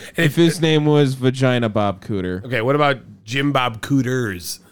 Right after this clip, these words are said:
Speaker 1: Like, plural. <laughs>
Speaker 2: Only if he drew his O's with I's on the, on the O's.
Speaker 1: Oh, my God. Mo-,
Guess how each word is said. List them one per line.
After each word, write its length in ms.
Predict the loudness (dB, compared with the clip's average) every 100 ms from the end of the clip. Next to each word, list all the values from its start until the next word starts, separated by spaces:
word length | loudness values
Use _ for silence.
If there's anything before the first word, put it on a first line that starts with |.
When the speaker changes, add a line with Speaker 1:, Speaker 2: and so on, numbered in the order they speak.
| _ _
Speaker 1:
Like, 300 | -4 -4 -4
plural. 520 | -8 -4 -4 -4 -8 -8
<laughs> 1300 | -6 -4 -2 -4 -4 -6 -6 -6 -8 -8 -10 -16 _ -4
Speaker 2:
Only 280 | 0 2 2
if 100 | 0
he 100 | -2
drew 200 | 2 2
his 120 | 2
O's 240 | 2 0
with 120 | -2 -4
I's 400 | -2 -2 -4 -6
on 100 | -8
the, 200 | -12 -14
on 200 | -12 -10
the 160 | -6 -6
O's. 360 | -6 -10 -14 _ -18
Speaker 1:
Oh, 60 |
my 120 | -14 -10
God. 280 | -6 -6 -8 -8
Mo-, 320 | -4 -2 -4